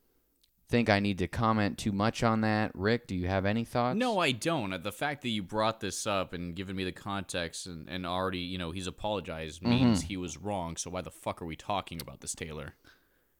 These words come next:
Speaker 1: Well, because somebody asked Rick, and I always answer our viewers' questions.
Speaker 2: It seems like a really dumb fucking question if it's all sorted.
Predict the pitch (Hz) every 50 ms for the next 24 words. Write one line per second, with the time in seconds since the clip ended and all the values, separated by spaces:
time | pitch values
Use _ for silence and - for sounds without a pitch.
0 | _ - - 131 139 127 127 135 - - 151 - - 170 180 185 165 - - 165
1 | 175 185 180 - - 135 127 135 139 143 147 - 156 143 147 147 - 180 190 196
2 | 190 165 165 - 185 185 185 - 196 175 156 139 131 151 185 190 175 160 - -
3 | - 190 220 220 202 - - - 117 139 - 208 202 185 170 165 135 139 135 147
4 | 147 131 120 113 104 - 135 127 120 120 113 - - 120 - - 104 95 - -
5 | 123 127 - - 98 90 82 - - - 104 90 - - - - 104 92 87 78
6 | 69 - -